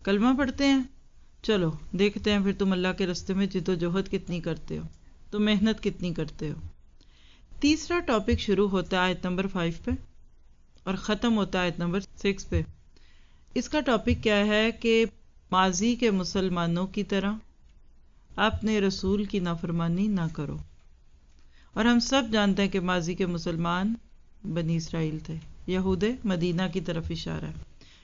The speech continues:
यहाँ एक किस्म का हमें मिसाल देकर समझा दिया है कि कुछ लोगों ने जब सही काम ना किया,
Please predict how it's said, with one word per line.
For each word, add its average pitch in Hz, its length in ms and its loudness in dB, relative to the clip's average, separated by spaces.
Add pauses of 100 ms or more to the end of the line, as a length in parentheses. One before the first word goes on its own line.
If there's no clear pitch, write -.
(300)
यहाँ 202 320 4
एक 208 120 4
किस्म 202 320 0
का 202 180 2
हमें 214 340 2 (420)
मिसाल 196 600 4
देकर 190 320 2
समझा 185 440 0
दिया 196 280 2
है 226 100 2
कि 226 180 -2
कुछ 208 320 -2
लोगों 185 360 0
ने 208 160 2
जब 202 140 2
सही 190 340 0
काम 185 240 0
ना 180 180 0
किया, 190 480 -2